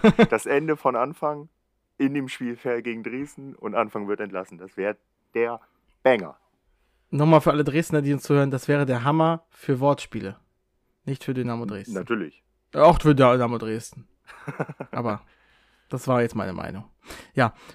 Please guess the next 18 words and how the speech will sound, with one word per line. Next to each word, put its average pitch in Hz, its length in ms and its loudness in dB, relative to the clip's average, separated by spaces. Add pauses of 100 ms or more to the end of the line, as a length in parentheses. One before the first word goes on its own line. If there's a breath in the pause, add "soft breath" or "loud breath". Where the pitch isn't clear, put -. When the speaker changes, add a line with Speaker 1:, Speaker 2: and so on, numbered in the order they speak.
Speaker 1:
ähm, 139 500 6 (260)
ja, 156 320 8
ich 170 160 4
hab, - 140 -4 (300)
also 135 140 -2
ich 120 140 -2
hab 151 100 4
mich - 380 -2
schwer 127 220 2
getan. 120 360 0
Also 123 120 -2
ich 123 100 -4
hab 135 140 -4
Ferl 139 300 4
jetzt 139 120 -2
auf 120 140 -2
Platz - 240 -4
vierzehn. 160 500 2